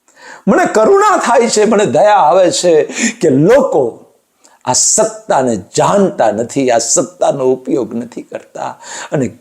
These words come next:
કરોડોની કિંમતનો હીરો કોડીના મૂલે વેડફી નાખે છે મિત્રો,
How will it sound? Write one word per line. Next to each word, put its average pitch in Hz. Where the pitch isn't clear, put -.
કરોડોની 147
કિંમતનો 139
હીરો 143
કોડીના 139
મૂલે 127
વેડફી 113
નાખે -
છે -
મિત્રો, -